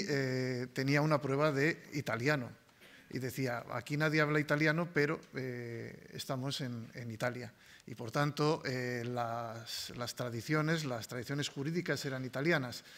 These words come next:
La lengua de los jueces, la lengua que se utilizaba en, en las sentencias era el latín, pero la lengua que utilizaban los tribunales napolitanos era el italiano, no era el español.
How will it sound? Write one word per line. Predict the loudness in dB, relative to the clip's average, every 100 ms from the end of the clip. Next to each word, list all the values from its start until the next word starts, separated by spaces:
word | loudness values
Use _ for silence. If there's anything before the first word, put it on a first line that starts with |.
| -18 -18 -6
La | 2
lengua | 4 4 4
de | 2
los | 0 0
jueces, | 4 4 4 0
la | 0
lengua | 0 0 0
que | -2
se | -4
utilizaba | -4 0 0 2
en, | 0 -4 -6
en | -4
las | -4
sentencias | -4 -2 -2 0 0 2
era | 2
el |
latín, | 0 2 2 2 -6 -18 -20 0
pero | 4
la | 6 6
lengua | 6 4 2
que | 2
utilizaban | 2 2 2 2
los | 0
tribunales | 0 -2 0 0 0 0
napolitanos | -2 -2 -2 0 -2 -2
era | -2 -2
el | -2
italiano, | -2 -2 -2 -4 -10 -10
no | -4 0
era | 0
el | -2
español. | -6 -4 -4